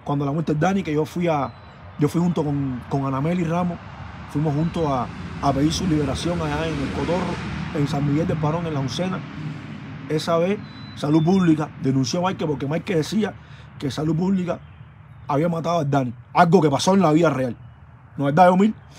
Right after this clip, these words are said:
Algo que pasó en la vida real, Yomil. ¿Te acuerdas de esa ocasión? Que Mike fue el primero, uno de los primeros que se levantó su voz en contra del asesinato de Dani. Bueno, ahora mismo una de las peticiones en Michael es esa. Esa denuncia que hiciera Michael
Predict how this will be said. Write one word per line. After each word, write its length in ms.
Algo 240
que 80
pasó 200
en 80
la 80
vida 160
real, 240
Yomil. 260
¿Te 60
acuerdas 320
de 60
esa 120
ocasión? 360
Que 120
Mike 300
fue 120
el 60
primero, 200
uno 80
de 60
los 40
primeros 280
que 120
se 100
levantó 320
su 140
voz 180
en 80
contra 280
del 80
asesinato 420
de 100
Dani. 240
Bueno, 260
ahora 200
mismo 400
una 160
de 60
las 80
peticiones 480
en 180
Michael 340
es 140
esa. 280
Esa 220
denuncia 320
que 60
hiciera 200
Michael 340